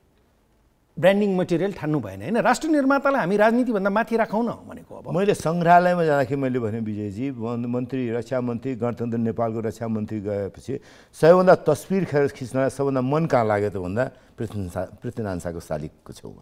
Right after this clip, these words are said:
Speaker 1: ए, तपाईँ त रक्षा मन्त्री भएपछि जानुभएको?
Speaker 2: हजुर।
Speaker 1: ए, जब यस्तो छ भने अब यसमा तत्काल यो सरकारले, तपाईँकै पार्टीको सरकार छ, यसमा त एउटा, हामी एउटा, अ, निर्णयमा किन पुग्न सक्दैनौँ? यस्तै सामान्य कुरामा हामी राष्ट्र निर्मातालाई सम-, अ, सम्मान दिने कुरामा किन यो
Speaker 2: सम्मान दिने कुरामा, अ,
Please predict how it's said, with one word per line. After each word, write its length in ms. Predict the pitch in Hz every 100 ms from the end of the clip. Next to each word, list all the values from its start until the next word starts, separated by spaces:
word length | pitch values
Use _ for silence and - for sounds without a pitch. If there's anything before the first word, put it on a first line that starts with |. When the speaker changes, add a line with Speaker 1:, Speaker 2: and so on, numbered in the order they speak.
| -
Speaker 1:
ए, 40 |
तपाईँ 220 | 185 226 226
त 40 |
रक्षा 300 | 175 180 226
मन्त्री 300 | 226 220 220
भएपछि 520 | 165 - 131 151 170
जानुभएको? 440 | 165 160 123 110 247
Speaker 2:
हजुर। 640 | - - - - _ 131
Speaker 1:
ए, 120 | 107 - - - _ 170
जब 180 | 320 427 - - _ _ _ _
यस्तो 280 | 262 - 370
छ 140 | 277 269
भने 220 | 240 254
अब 120 | 240
यसमा 240 | 233 254
तत्काल 440 | 262 233 - 247 233
यो 60 |
सरकारले, 540 | 214 214 214 214 214 214
तपाईँकै 340 | 180 180 202
पार्टीको 340 | 208 180 185 190
सरकार 340 | 165 185 175
छ, 80 | 180
यसमा 260 | 185 233
त 60 | 226
एउटा, 380 | 233 226 220 156 110
हामी 260 | 123 196
एउटा, 340 | 185 190 185 175
अ, 600 | 143 135 131 127 123 113 - _ _ _ _ 156
निर्णयमा 580 | 202 262 240 190 196
किन 300 | 185 - 349 381
पुग्न 180 | 247 180
सक्दैनौँ? 440 | - 110 107 101
यस्तै 300 | 214 - -
सामान्य 400 | 339 233 254 294
कुरामा 300 | 262 240 240
हामी 160 | 165 165
राष्ट्र 280 | 175 - 220
निर्मातालाई 480 | 208 214 220 226 220
सम-, 340 | 175 185 190
अ, 160 | 165 160
सम्मान 320 | 196 208 208
दिने 140 | 208
कुरामा 260 | 202 214 208
किन 160 | 294
यो 120 | 330 220
Speaker 2:
सम्मान 280 | 160 185
दिने 200 | 196 190
कुरामा, 720 | 190 175 175 170 175 170 151
अ, 60 | 123